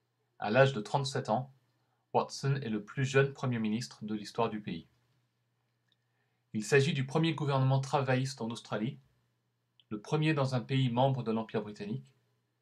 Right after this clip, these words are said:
et le premier gouvernement au monde à être issu du mouvement syndical et ouvrier. À la suite des élections législatives fédérales de décembre dix-neuf cent trois,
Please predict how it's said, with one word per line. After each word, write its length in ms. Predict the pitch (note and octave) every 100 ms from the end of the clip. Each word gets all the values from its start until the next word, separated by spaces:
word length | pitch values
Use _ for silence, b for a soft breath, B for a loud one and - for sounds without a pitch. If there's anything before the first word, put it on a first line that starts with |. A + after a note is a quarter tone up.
| _ _ _
et 40 | G#2
le 120 | G#2
premier 280 | - D3+ D3+
gouvernement 640 | C3+ C3+ B2+ B2+ B2+ -
au 80 | G#2+
monde 300 | A2+ D3+ D#3 - _ _ _ -
à 80 | G#2
être 200 | G#2 -
issu 300 | C3 - D3
du 100 | B2+
mouvement 360 | A2 A2 B2+ B2+
syndical 600 | - A#2 A2 - B2 G#2+
et 120 | A#2+
ouvrier. 480 | G#2 G#2 G2 E2+ - _ _ _ _ _ _ _ _ _ _ _ _ _ _ _ _ _
À 100 | -
la 100 | A2+
suite 320 | G#2+ E3+ D#3 -
des 160 | A#2
élections 320 | B2+ C3 -
législatives 640 | B2+ B2+ C3+ - C3 C3 B2
fédérales 560 | - C3+ B2+ A#2+ A#2
de 80 | G2
décembre 560 | F#2 A#2+ - C3+ B2 G#2+
dix-neuf 320 | G#2 G#2 G#2
cent 180 | - F#2+
trois, 440 | - A#2+ C3+ -